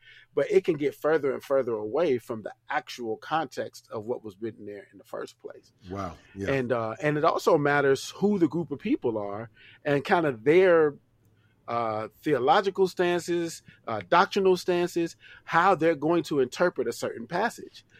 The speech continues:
Speaker 1: So if there's someone who's very conservative about their views of women in pastoral leadership, then they're going to translate a passage that's talking about that in a specific way, right? And so we have to be aware of that. And that's why it's important when you get a translation, you find out,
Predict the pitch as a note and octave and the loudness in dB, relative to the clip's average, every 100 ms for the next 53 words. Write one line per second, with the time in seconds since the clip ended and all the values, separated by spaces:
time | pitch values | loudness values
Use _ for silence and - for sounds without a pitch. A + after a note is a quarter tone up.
0 | - - D#3+ D3 C3+ E3 F3 F3 D#3 D3 | -20 -2 4 4 4 2 2 0 0 -2
1 | D3 B2 C#3 C3+ B2 - D3+ D#3+ C3+ A#2 | -2 -2 -2 -2 -6 -2 0 0 0 0
2 | B2+ C3+ A#2+ G2+ C#3 C#3+ A#2+ F#2+ G#2+ D#3 | 0 0 -4 -2 -4 -2 -4 -4 -4 0
3 | C#3 B2 A2+ - B2 C#3+ B2 C3+ A#2+ B2 | 0 -2 -4 -8 -4 -4 -4 -2 -2 0
4 | G#3+ E3+ - A3 - _ - - C3 F3 | -2 -4 -6 -8 -10 _ -20 -6 0 0
5 | A3 E3+ E3 D3+ D3+ C3 B2 - - - | 2 2 0 -2 -4 -4 -8 -12 -6 2
6 | A#3 B3 E3 C3+ C#3 B2 - D#3+ D#3+ D#3 | 4 4 2 2 0 0 -2 0 0 -2
7 | C3 B2+ A#2 - B3 - A#2+ A2+ A#2 A#2 | -4 -4 -4 -2 -2 -2 -4 -4 -4 -6
8 | A#2+ _ F#3+ G3 F3+ - D#3+ D#3 D3 D3+ | -6 _ 4 4 4 0 -4 -4 -4 -4
9 | D#3 C4 - - - - F3+ F#4+ _ - | -2 -2 -2 -8 -6 -2 0 -2 _ -20
10 | - - C#3+ C#3+ D#3 F3 F3+ E3+ C#3+ C#3 | -20 -6 -2 2 2 2 -2 -2 -2 0
11 | A2 A#2 F3+ G#3 C3+ A2 A#2 G#2+ C3 D#3+ | 0 2 4 4 2 0 -4 -4 -2 2
12 | E3 C#3+ C3+ - F#3+ D3 C3+ A#2+ D#3 D#3 | 2 2 0 0 0 0 -4 -2 -2 -2
13 | D3+ C3 D3+ F3 B2+ C#3+ - D3+ E3+ F3 | 0 0 0 -2 -4 -8 -4 0 0 0
14 | D3 F#3+ C#3 | 2 4 4